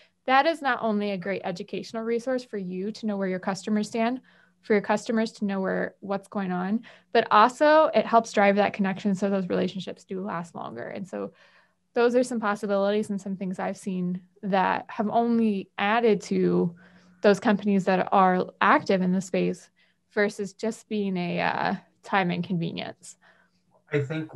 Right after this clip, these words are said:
Speaker 2: anything that's co-, covid has really taught me in this, in the, um, cleaning space was the way that it, it attacked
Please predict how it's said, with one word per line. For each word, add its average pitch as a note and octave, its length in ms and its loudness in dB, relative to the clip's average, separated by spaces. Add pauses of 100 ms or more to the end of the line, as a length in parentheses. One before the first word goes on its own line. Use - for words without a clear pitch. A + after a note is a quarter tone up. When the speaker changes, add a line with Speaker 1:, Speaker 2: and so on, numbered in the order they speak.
(200)
Speaker 2:
anything C3+ 420 0
that's A#2 220 -4
co-, A#2+ 320 -2
covid B2 360 0
has B2 320 -2
really B2 220 -2
taught A#2+ 400 -2
me B2+ 420 -4
in B2 120 -6
this, B2+ 260 -6 (240)
in B2 240 -6
the, A#2 260 -6 (140)
um, A2+ 400 -6 (500)
cleaning C3+ 360 0
space B2+ 460 -4
was A#2+ 460 -2 (2500)
the D3 120 2
way D#3+ 260 6
that F3 420 6
it, C#3 140 4
it C3 500 0
attacked C#3 600 0